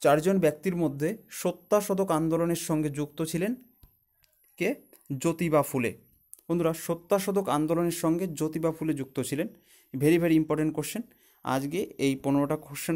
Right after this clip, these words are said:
বন্ধুরা, আপনাদের সঙ্গে আলোচনা করলাম। Very, very important question। আপনারা এই কোশ্চেনগুলো স্ক্রিনশট দিয়ে দেখে নিতে পারেন, স্ক্রিনশট দিয়ে রেখে দিতে পারেন। Very, very important question, বন্ধুরা। সমস্ত সরকারি চাকরির আপডেট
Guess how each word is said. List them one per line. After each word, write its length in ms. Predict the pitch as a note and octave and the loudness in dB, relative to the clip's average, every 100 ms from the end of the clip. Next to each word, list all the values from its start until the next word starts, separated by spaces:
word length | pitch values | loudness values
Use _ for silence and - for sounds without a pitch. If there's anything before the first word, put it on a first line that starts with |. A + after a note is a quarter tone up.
| D#3+ | 0
বন্ধুরা, 260 | D#3+ E3+ A3 _ _ C3 | 0 -2 -8 _ _ -6
আপনাদের 280 | C#3 C#3+ C#3+ | -2 -2 -2
সঙ্গে 180 | D3 C#3 | -2 0
আলোচনা 340 | A#2+ B2+ D3 | -2 -2 -4
করলাম। 320 | D3 D3+ D#3+ G#3+ - _ _ - C3+ | -2 -2 -4 -8 -12 _ _ -8 0
Very, 160 | C#3+ D3 | 2 4
very 120 | C#3+ C#3+ | 2 0
important 340 | C#3 C#3 D3+ D3+ | 0 0 0 -2
question। 260 | D#3 - A#3 - - | -4 -6 -10 -10 -10
আপনারা 360 | C3 C3 B2 B2 - _ | -6 -4 -4 -6 -10 _
এই 100 | C3 | -10
কোশ্চেনগুলো 520 | B2+ B2 - C3+ C#3 A#3 - _ _ _ _ _ _ _ _ - | -8 -8 -6 -6 -6 -8 -14 _ _ _ _ _ _ _ _ -16
স্ক্রিনশট 500 | - D3 C#3+ C#3+ C#3 C3+ | -4 0 2 2 -2 0
দিয়ে 160 | C#3 - - _ _ C3 | -4 -4 -8 _ _ -4
দেখে 200 | B2+ C3+ | 0 0
নিতে 180 | C#3 C#3 | 0 -2
পারেন, 200 | C#3 F3+ - _ _ - | -2 -6 -12 _ _ -14
স্ক্রিনশট 440 | - D3 C3+ C#3 C3 | -8 -4 -2 -2 -2
দিয়ে 120 | A#2+ | -4
রেখে 120 | A#2+ B2+ | -4 -6
দিতে 180 | C3 | -6
পারেন। 220 | C#3 C#3 E3+ - _ _ _ _ _ _ _ _ _ _ _ - A#2+ | -6 -8 -10 -14 _ _ _ _ _ _ _ _ _ _ _ -12 -4
Very, 140 | C3 C#3 | 0 2
very 120 | C3+ C3 | 2 0
important 280 | B2+ B2+ C3 | -2 -2 -4
question, 220 | B2+ - E3 - | -6 -10 -12 -8
বন্ধুরা। 240 | B2+ B2+ F3 - _ _ _ | -6 -4 -6 -12 _ _ _
সমস্ত 340 | - C#3+ D3 C#3+ | -4 -2 -2 -4
সরকারি 380 | C#3 C3 C3 B2+ | -10 -8 -6 -4
চাকরির 360 | - B2 C3 B2 A#2+ | -4 -4 -6 -6 -8
আপডেট 240 | B2+ D#3+ | -6 -8